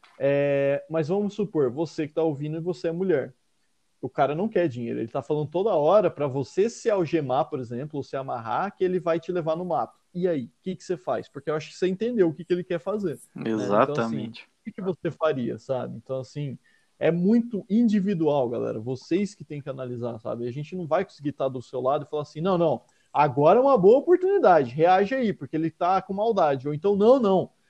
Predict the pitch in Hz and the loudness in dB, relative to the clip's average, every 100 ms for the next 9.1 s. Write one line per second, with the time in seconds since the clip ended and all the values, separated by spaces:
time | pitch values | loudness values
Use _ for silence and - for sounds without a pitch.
0 | _ 147 143 180 214 247 196 170 226 240 | _ -8 -2 2 2 2 2 2 2 -2
1 | - 220 - 208 240 339 269 247 214 208 | -6 -6 -2 0 0 -2 -2 -2 -4 -2
2 | 175 156 160 160 151 160 151 - 143 _ | -2 -2 -2 -2 -4 -10 -12 -14 -20 _
3 | - 220 180 180 147 160 254 240 156 269 | -6 -4 -2 -2 0 0 0 -2 -6 -4
4 | 403 370 370 415 180 165 127 - 170 185 | 2 2 0 -4 -2 -2 -4 -4 -4 -4
5 | - 214 208 208 151 120 _ _ _ - | -10 -8 -6 -6 -6 -10 _ _ _ -12
6 | 262 240 208 202 175 139 165 190 196 190 | -8 0 0 2 -2 -2 -6 -8 -6 -4
7 | 151 180 160 127 - 135 135 151 160 - | -2 -2 -2 -6 -4 -4 -2 -4 -4 -6
8 | 165 151 156 143 135 190 202 147 127 143 | -10 -10 -10 -10 -6 -4 -4 -6 -4 -2
9 | 160 | -2